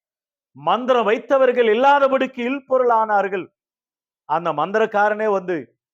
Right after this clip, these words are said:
அவங்க மேல இருந்து பேசக்கூடிய அளவுல, "நான் இனிமேட்டு உங்களுக்கு விரோதமா செய்ய மாட்டேன் சாமி, எங்களை விட்டுருங்க" என்ற அளவுல தேவன் அற்புதம் செஞ்சிருக்கிறார். இதே இடத்துல பெங்களூர் பட்டணத்துல கோரமங்கல பகுதியில அற்புதமாக எத்தனையோ பேய்கள் ஓடி இருக்கு,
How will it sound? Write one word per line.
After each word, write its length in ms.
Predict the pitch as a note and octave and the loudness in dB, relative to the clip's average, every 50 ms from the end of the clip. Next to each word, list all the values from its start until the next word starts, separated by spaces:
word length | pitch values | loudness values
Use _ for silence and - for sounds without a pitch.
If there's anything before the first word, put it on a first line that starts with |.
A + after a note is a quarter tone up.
| _ - | _ -6
அவங்க 260 | C3+ D3 D#3 D#3 D3+ D3 | -6 -4 -4 -6 -8 -8
மேல 300 | C#3+ D3+ E3 F3+ F3+ E3+ | -6 -4 -2 0 0 0
இருந்து 220 | D#3+ D#3 D#3 D3+ C#3+ - | -2 -2 -6 -10 -10 -8
பேசக்கூடிய 580 | D3+ E3+ F3+ - - D#3+ C#3+ - D#3+ D3+ D3+ C#3+ | -8 -8 -8 -8 -12 -18 -18 -16 -12 -8 -6 -6
அளவுல, 360 | C3+ C#3+ E3 E3+ F3 F3 D#3+ C#3 - _ _ _ _ _ _ _ _ _ _ - | -4 -2 -2 -2 -2 -4 -4 -6 -8 _ _ _ _ _ _ _ _ _ _ -6
"நான் 200 | C3 C3+ C#3 C#3+ | -4 -2 -2 -2
இனிமேட்டு 480 | D3 D3 D#3+ D#3+ E3 E3+ F3 E3+ - F3 | -4 -6 -6 -2 0 0 0 -2 -4 -8
உங்களுக்கு 420 | E3 E3 D#3+ D#3 D3 D3+ - D3 | -8 -6 -4 -4 -4 -4 -6 -8
விரோதமா 460 | C#3+ C#3 D3+ D#3+ F3 F3+ F#3+ F#3 F#3 E3+ | -4 -2 0 0 0 0 -2 -4 -6 -6
செய்ய 260 | - - D#3 E3 E3+ | -6 -8 -12 -10 -8
மாட்டேன் 340 | E3+ E3 C#3+ D#3 D3+ C#3 - | -6 -6 -6 -6 -10 -10 -8
சாமி, 300 | C3+ C#3 D3 D#3 E3 E3+ D#3+ C3 _ _ _ _ _ _ _ _ _ - | -10 -10 -10 -10 -14 -16 -16 -18 _ _ _ _ _ _ _ _ _ -8
எங்களை 280 | D#3+ F3 F3+ F3+ F3 | -6 -4 -2 -2 0
விட்டுருங்க" 500 | D#3+ F#3+ G#3 G3 - B3 A#3+ A#3+ A#3 A#3+ A#3 G#3 F3 E3 | 0 0 -2 -2 0 0 0 0 2 0 0 0 -2 -4
என்ற 200 | F3+ F#3+ F#3+ G3 F3 | -6 -4 -2 0 0
அளவுல 400 | E3 F3+ A3 C#4 D4+ D4+ C#4 A#3+ F3+ D3+ C#3 D3+ E3 - _ _ _ _ _ _ _ _ _ _ B2 B2 | 2 2 4 4 4 4 2 2 0 -2 -2 -6 -10 -12 _ _ _ _ _ _ _ _ _ _ -10 -6
தேவன் 360 | D#3 F3 G3+ G#3+ G3+ F#3+ D#3+ | -2 -2 0 0 -2 0 -2
அற்புதம் 480 | D3+ D#3 D#3 - F3+ E3+ D#3+ D#3 C#3+ - | -2 -2 -4 -6 -10 -12 -12 -14 -16 -16
செஞ்சிருக்கிறார். 680 | D3+ C#3 C#3 C3+ C3+ C3 B2+ - - C3 B2 A2+ - _ _ _ _ _ _ _ _ _ - | -18 -14 -12 -10 -10 -10 -12 -12 -10 -8 -8 -8 -10 _ _ _ _ _ _ _ _ _ -10
இதே 200 | C3 C3+ D#3 E3+ | -4 0 0 2
இடத்துல 380 | F3 E3+ E3 F3 E3+ - E3+ E3 D3+ C#3+ | 2 2 0 -2 -2 -2 -2 -2 -2 -2
பெங்களூர் 420 | D3 D#3+ E3+ E3+ E3+ E3 D#3 D#3+ | -2 -2 -2 -4 -4 -4 -4 -4
பட்டணத்துல 600 | D#3+ E3 E3+ E3 F3+ F3 F3 E3+ F3 E3 E3+ D#3+ - - | -4 -6 -4 -4 -6 -10 -10 -10 -10 -10 -10 -10 -6 -2
கோரமங்கல 460 | E3+ F#3+ G#3 G3 G3 F#3+ F#3 F3+ D#3+ - | -2 -2 -2 -2 -4 -6 -6 -6 -6 -6
பகுதியில 340 | C#3+ C#3+ D3+ D3 D3+ C#3 C#3 B2+ - _ _ _ _ _ _ _ _ - | -10 -16 -14 -12 -12 -10 -10 -12 -16 _ _ _ _ _ _ _ _ -6
அற்புதமாக 680 | C#3 D#3 - - G3+ G#3 G#3+ G#3 G#3+ G#3+ G3+ F3 E3+ F3+ | -6 -6 -4 -2 -2 0 0 2 2 2 2 0 -2 -4
எத்தனையோ 360 | F3 F3 - G#3 G#3 G#3+ G#3 G#3+ | -4 -4 -4 -4 -2 -2 -4 -4
பேய்கள் 360 | G3 F#3+ G#3+ A3+ A3+ G#3 G#3 | -2 0 2 2 2 0 0
ஓடி 220 | G3 F3+ F3 E3+ E3+ | -2 -2 -2 -4 -6
இருக்கு, 280 | D#3 D3 - - C3 | -6 -8 -12 -16 -20